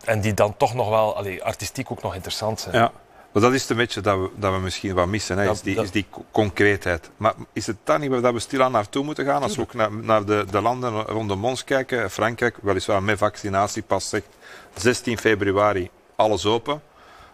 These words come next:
Speaker 2: Eh, we kijken, we hebben Engeland, is, is vorige week opengegaan, Ierland, Spanje. Ehm, is het niet stilaan tijd om toch data te durven prikken en te springen?
Speaker 1: Ik denk dat wel, maar misschien moeten we dat gesprek binnen, dus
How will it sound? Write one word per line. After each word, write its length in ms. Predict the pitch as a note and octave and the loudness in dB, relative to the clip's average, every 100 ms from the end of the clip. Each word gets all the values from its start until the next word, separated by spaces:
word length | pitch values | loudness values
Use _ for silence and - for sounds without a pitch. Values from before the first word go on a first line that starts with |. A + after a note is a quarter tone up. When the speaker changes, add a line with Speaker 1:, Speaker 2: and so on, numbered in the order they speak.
| _ | _
Speaker 2:
Eh, 160 | G2+ F#2+ | 2 2
we 120 | F#2 | 2
kijken, 360 | - F#2+ - | 2 0 0
we 60 | F2+ | -2
hebben 200 | F2+ F2+ | 0 2
Engeland, 480 | G#2+ A#2 A#2+ A#2+ - | 0 0 -2 -2 -10
is, 200 | A2 - | -8 -8
is 160 | A2 | -8
vorige 260 | - A#2+ G#2+ | 0 0 2
week 220 | A2 A2 | 0 0
opengegaan, 580 | A#2 A2+ A#2+ A2 A2 A2 | 0 0 -2 2 2 0
Ierland, 500 | G#2+ A2+ A2+ A2 A2+ | -2 -2 2 2 2
Spanje. 540 | - - A2 A#2 A#2 A#2 - | -6 2 2 2 -2 -4 -6
Ehm, 360 | G2 F#2 F#2 F2+ F#2 - - - - - - - - - - | -4 -2 -2 -4 -8 -14 -20 -20 -20 -20 -20 -20 -20 -16 -2
is 120 | C3+ B2+ | 2 2
het 120 | B2 | 0
niet 120 | C3 | -4
stilaan 400 | - D3 C3 A#2+ | 0 2 4 2
tijd 260 | B2+ C#3+ B2 | 0 0 -2
om 140 | A2+ - | -8 -2
toch 260 | C#3+ - - | -4 -2 -6
data 500 | F#2+ A#2 B2 B2 A2+ | 2 4 4 -2 -4
te 160 | A2 F#2 | -6 -4
durven 320 | A2 G2 F2 | -2 -2 -4
prikken 360 | - G#2 - E2+ - | -4 -4 -6 -10 -8
en 300 | - F#2+ F#2 - | 0 0 0 -6
te 120 | - | -4
springen? 540 | G2+ - A#2 G#2+ D2+ D2 - - | -4 2 0 2 -6 -10 -18 -6
Speaker 1:
Ik 140 | B2+ | -2
denk 160 | A#2+ B2+ | 0 4
dat 120 | A#2+ | 4
wel, 300 | G#2+ C3 G3 | 4 4 2
maar 160 | E3 C3+ - A#2+ | -4 -6 -6 -12
misschien 280 | C3 - C#3+ | -10 -6 -4
moeten 180 | C3 A#2+ | -2 0
we 60 | |
dat 120 | A#2+ | -2
gesprek 340 | - - C3 A2+ | -2 -2 -2 0
binnen, 240 | A#2+ A2 - | -2 -2 -6
dus 180 | A#2+ | -12